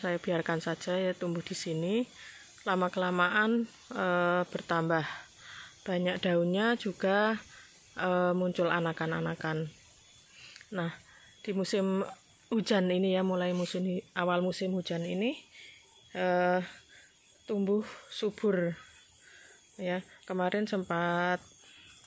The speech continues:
eh, dorman ya, dorman tapi tidak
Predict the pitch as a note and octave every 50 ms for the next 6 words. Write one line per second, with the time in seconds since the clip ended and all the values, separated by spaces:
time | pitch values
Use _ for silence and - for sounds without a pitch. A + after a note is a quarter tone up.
0 | - - - - - - - - - - - - - - - - - - - -
1 | G3+ F#3+ F#3+ F#3 F#3 F#3 F#3 F#3 F#3 F#3 F3+ - - - - G#3 F#3 F3+ F3 E3+
2 | E3+ E3+ E3+ F3 E3+ E3 E3 F3+ F3+ - - - - - - F#3 E3+ E3+ E3+ E3+
3 | E3+ F3+ F#3 G3 G3+ A3 A3+ G#3+ G3 F3+ - B3 A#3 A#3+ A3+ - F#3+ F3 -